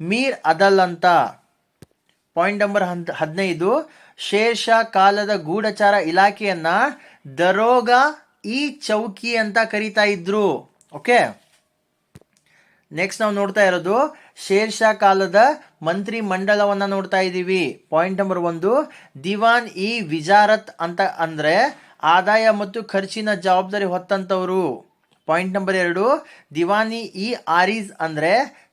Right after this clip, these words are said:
ಸೈನ್ಯದ ಜವಾಬ್ದಾರಿಯನ್ನ ಹೊತ್ತಂತವ್ರು. ಪಾಯಿಂಟ್ ನಂಬರ್ ಮೂರು, ದಿವಾನ್ ಇ ರಿಸಾಲತ್ ಅಂದ್ರೆ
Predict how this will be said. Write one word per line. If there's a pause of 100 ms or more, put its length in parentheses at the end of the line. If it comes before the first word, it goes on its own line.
(100)
ಸೈನ್ಯದ
ಜವಾಬ್ದಾರಿಯನ್ನ
ಹೊತ್ತಂತವ್ರು. (680)
ಪಾಯಿಂಟ್
ನಂಬರ್
ಮೂರು, (320)
ದಿವಾನ್
ಇ
ರಿಸಾಲತ್
ಅಂದ್ರೆ